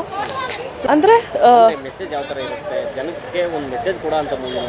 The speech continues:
Speaker 1: ಖಂಡಿತ ಏನೋ ಒಂದು ಮೆಸೇಜ್ ಇದ್ದೇ ಇರುತ್ತೆ. ಸು-, ಸುಮ್ನೆ ಅಂತೂ ಏನೂ ಇರೋದಿಲ್ಲ. ಹ-, ಸರ್ ಹೇಳ್ದಾಗೆ ರುದ್ರ ಗರುಡ ಪುರಾಣ ಅಂದರೆ ಗರುಡ ಪುರಾಣದೊಂದು ವಿಷಯ ತಗೊಂಡು, ಆ, ಆಗು ಹೋಗುಗಳ್ನ,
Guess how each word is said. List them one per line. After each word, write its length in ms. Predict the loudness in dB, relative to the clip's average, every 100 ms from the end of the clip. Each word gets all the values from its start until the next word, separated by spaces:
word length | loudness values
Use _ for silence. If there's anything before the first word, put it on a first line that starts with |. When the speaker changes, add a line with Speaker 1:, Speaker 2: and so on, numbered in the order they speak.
| -8 -10 -10 -8 -8 -8 -8 2
Speaker 1:
ಖಂಡಿತ 380 | 4 6 4 4
ಏನೋ 220 | 4 4 4
ಒಂದು 140 | 4
ಮೆಸೇಜ್ 400 | 0 2 0 0
ಇದ್ದೇ 360 | -2 4 4 6
ಇರುತ್ತೆ. 420 | 2 0 0 0
ಸು-, 160 | -6
ಸುಮ್ನೆ 400 | -10 -6 0 4
ಅಂತೂ 280 | 4 6 4
ಏನೂ 280 | 6 6 8
ಇರೋದಿಲ್ಲ. 440 | 8 8 6 4
ಹ-, 120 | 4 2
ಸರ್ 280 | 6 6
ಹೇಳ್ದಾಗೆ 520 | 8 8 8 4 4 0
ರುದ್ರ 240 | 2 4
ಗರುಡ 280 | 6 6 6
ಪುರಾಣ 400 | 4 4 0 4
ಅಂದರೆ 240 | 4 4 4
ಗರುಡ 280 | 4 6 4 4
ಪುರಾಣದೊಂದು 720 | 2 4 4 4 2 2 0
ವಿಷಯ 280 | 0 0 2 4
ತಗೊಂಡು, 420 | 2 2 2 4 2 0 -8 -6 -6 0 6
ಆ, 80 | 10 10 10 10 8 8 8 6
ಆಗು 160 | 6
ಹೋಗುಗಳ್ನ, 640 | 6 6 4 6 6 6